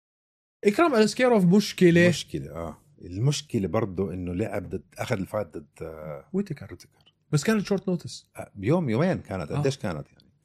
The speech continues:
Speaker 2: آه.
Speaker 1: ما أنت شوف، أنت
Speaker 2: بس
Speaker 1: كمقاتل بالذات في اليو اف سي بتوقع في مأزق.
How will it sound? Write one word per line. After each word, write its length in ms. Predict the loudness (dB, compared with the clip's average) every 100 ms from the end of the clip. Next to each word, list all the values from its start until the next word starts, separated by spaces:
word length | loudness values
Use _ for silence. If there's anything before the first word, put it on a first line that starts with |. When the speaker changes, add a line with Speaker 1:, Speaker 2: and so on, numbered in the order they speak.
| _ _ _ _ _ _ _ _ _
Speaker 2:
آه. 720 | -6 -4 -2 -4 -8 -12 -16 _ _ _ _ _ _ _ _ _ _ -20 -10 0
Speaker 1:
ما 60 |
أنت 160 | 2 2
شوف، 320 | 0 -2 -2
أنت 160 | 0 2
Speaker 2:
بس 60 |
Speaker 1:
كمقاتل 480 | 4 2 4 2 4
بالذات 340 | 2 4 2 2
في 60 |
اليو 200 | 2 2
اف 80 | 0
سي 160 | -2 0
بتوقع 280 | 0 -2
في 120 | -4 -6
مأزق. 480 | -6 -12 -18 _